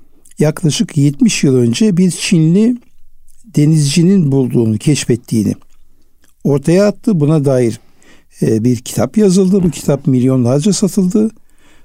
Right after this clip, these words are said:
E, İngilizce bin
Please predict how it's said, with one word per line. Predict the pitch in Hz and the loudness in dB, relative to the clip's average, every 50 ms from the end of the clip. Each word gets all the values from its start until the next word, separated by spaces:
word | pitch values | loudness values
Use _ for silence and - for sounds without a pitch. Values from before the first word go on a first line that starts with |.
| - - - | -20 -10 -6
E, | - - - - 370 | -4 -2 -2 0 0
İngilizce | - 151 143 127 131 131 131 127 120 110 110 127 127 123 123 123 - - - - - - - - - _ _ _ _ _ _ _ - | 0 0 2 2 2 2 2 2 0 0 0 0 0 0 0 -2 -2 -6 -8 -12 -20 -20 -20 -20 -20 _ _ _ _ _ _ _ 0
bin | 165 139 139 135 131 127 208 254 - - | 0 2 2 2 2 0 0 -2 -4 -6